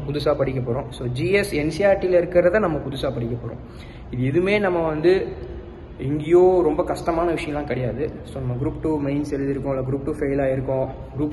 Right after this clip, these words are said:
ஃபோர் ஃபெயில் ஆயிட்டோம், இல்ல குரூப் ஃபோர் ரிசல்ட் வெயிட் பண்றோம், வருமா வராதான்னு தெரியாது, கட் ஆஃப் கம்மியாயிடுச்சு சார், நான் ப-, டி என் பி எஸ் சி தான் படிச்சேன், ஆனா எதுவுமே இல்ல சார் என் கையில. இப்போ நான் ஐடியலா உட்காந்துருக்கேன், என்ன பண்றதுன்னு தெரியலன்னா நீங்க தாராளமா இதுக்கு ப்ரிப்பேர் பண்ணலாம் மக்களே.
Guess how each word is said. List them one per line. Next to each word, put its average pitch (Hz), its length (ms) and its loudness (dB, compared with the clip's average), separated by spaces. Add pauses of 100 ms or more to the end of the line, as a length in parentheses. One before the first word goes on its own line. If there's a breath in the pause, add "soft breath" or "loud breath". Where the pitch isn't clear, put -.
ஃபோர் 156 240 6
ஃபெயில் 139 180 0
ஆயிட்டோம், 131 460 0 (160)
இல்ல 123 180 -2
குரூப் 147 140 0
ஃபோர் 139 180 2
ரிசல்ட் 151 240 0
வெயிட் 139 260 -2
பண்றோம், 127 380 0 (180)
வருமா 143 420 4
வராதான்னு 139 500 2
தெரியாது, 123 580 0 (420 loud breath)
கட் 139 200 2
ஆஃப் 156 200 4
கம்மியாயிடுச்சு 127 640 -2
சார், 147 200 -2
நான் 135 380 -6 (160)
ப-, 120 680 -2
டி 151 80 0
என் 160 120 2
பி 151 60 2
எஸ் 139 60 0
சி 143 80 -6
தான் 151 180 0
படிச்சேன், 147 280 -4
ஆனா 135 140 -4
எதுவுமே 160 460 0
இல்ல 151 160 2
சார் 143 200 -2
என் 127 140 -2
கையில. 127 320 0
இப்போ 120 260 -2 (480 loud breath)
நான் 123 120 -2
ஐடியலா 147 360 4
உட்காந்துருக்கேன், 131 480 -2
என்ன 143 80 0
பண்றதுன்னு 135 560 -4
தெரியலன்னா 139 600 -4
நீங்க 117 200 -6
தாராளமா 139 440 2
இதுக்கு 135 240 -2
ப்ரிப்பேர் 127 280 2
பண்ணலாம் 127 260 0
மக்களே. 143 340 0